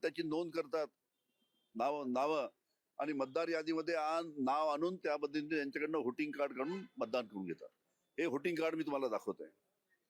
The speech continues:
अशा पद्धतीनं अनेक प्रकारचे घोळ अनेक ठिकाणी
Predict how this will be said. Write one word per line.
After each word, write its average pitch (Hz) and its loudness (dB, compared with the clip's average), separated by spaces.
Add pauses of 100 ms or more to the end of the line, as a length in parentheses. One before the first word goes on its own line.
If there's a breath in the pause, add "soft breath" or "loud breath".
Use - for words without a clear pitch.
(640)
अशा 170 0
पद्धतीनं 175 -2
अनेक 185 -2
प्रकारचे 190 0
घोळ 151 2 (1300)
अनेक 175 2
ठिकाणी 170 2